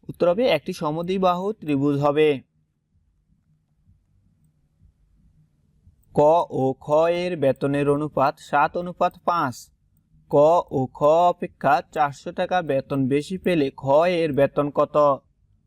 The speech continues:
উত্তর হবে এক হাজার টাকা। কোনো সংখ্যা ছয়শো পঞ্চাশ থেকে যত বড়, আটশোশো বিশ থেকে তত ছোট,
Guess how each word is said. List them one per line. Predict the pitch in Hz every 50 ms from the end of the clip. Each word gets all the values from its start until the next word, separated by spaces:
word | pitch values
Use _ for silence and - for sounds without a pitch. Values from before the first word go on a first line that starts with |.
| _ - -
উত্তর | - - - 131
হবে | 135 139 151 220
এক | 240 202 147 -
হাজার | 135 131 143 135 -
টাকা। | - 147 135 156 147 147 143 131 - _ _ _ _ _ _ _ _ _ _ _ _ _ _ _ _ _ _
কোনো | - 139 147 165 185
সংখ্যা | - - 165 143 135 131 123 - 135 151 185
ছয়শো | - - 156 151 143 147 180 -
পঞ্চাশ | - 160 156 160 165 - 190 180 -
থেকে | - 185 180 - 190
যত | 175 143 143 139 - 175
বড়, | 175 175 175 170 156 135 127 - _ _ _ _ _ _ _ _
আটশোশো | - - 143 143 - - 160 - 185 170
বিশ | 147 143 160 180 -
থেকে | - - 180 - 196
তত | 180 - 165 160 - 190
ছোট, | 185 - 202 185 -